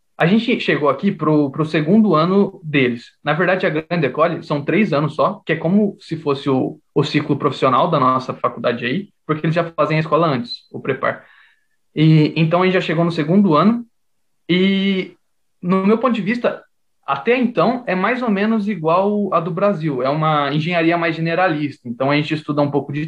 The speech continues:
térmica, um pouco de mecânica dos fluidos, um pouco de materiais, um pouco de estruturas, um pouco de sistemas.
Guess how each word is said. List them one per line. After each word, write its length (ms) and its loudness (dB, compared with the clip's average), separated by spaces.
térmica, 460 -2
um 80 -8
pouco 220 -12
de 120 -4
mecânica 420 0
dos 140 -4
fluidos, 360 2
um 80 2
pouco 220 2
de 80 0
materiais, 640 2
um 60 -6
pouco 200 -10
de 60 -12
estruturas, 540 0
um 80 2
pouco 260 -2
de 380 0
sistemas. 720 0